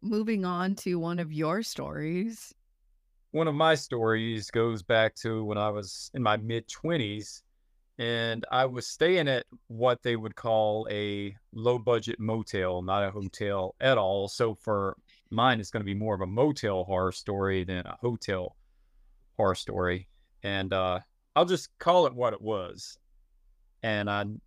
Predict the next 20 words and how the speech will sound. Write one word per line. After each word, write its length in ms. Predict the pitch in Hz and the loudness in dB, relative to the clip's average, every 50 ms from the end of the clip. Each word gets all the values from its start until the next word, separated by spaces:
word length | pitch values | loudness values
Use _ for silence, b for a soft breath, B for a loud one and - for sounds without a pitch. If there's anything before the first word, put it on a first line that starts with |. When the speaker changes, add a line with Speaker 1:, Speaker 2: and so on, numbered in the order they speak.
| _ - | _ 0
Speaker 2:
I 80 | 113 107 | 0 0
don't 120 | 107 104 | 0 0
know 80 | 107 104 | -2 -2
if 80 | 101 - | -2 -2
this 220 | 117 - - - | -4 -6 -8 -10
is 60 | - | -10
politically 500 | - - 110 113 117 117 110 _ - 107 - | -6 -2 2 2 2 0 -2 _ -10 -10 -8
correct 360 | - 113 127 156 165 - - | -4 0 0 0 0 0 -2
in 60 | 165 | -6
today's 640 | 151 151 139 160 165 165 160 156 139 - - - - _ _ _ _ _ _ | -4 -2 0 2 2 2 2 0 -4 -6 -10 -16 -20 _ _ _ _ _ _
world, 220 | - 165 170 160 - | 2 4 4 4 4
but 60 | 131 123 | 2 0
I'm 60 | 123 | 0
gonna 80 | 123 113 | -2 -4
say 200 | - 120 107 95 | -4 -4 -4 -4
it, 60 | - - | -4 -6
it 40 | 120 | -6
was 120 | 120 123 | -6 -6
a 40 | 127 | -2
crackhead 440 | - - 135 123 - - 104 95 | 2 4 4 4 2 -2 -8 -10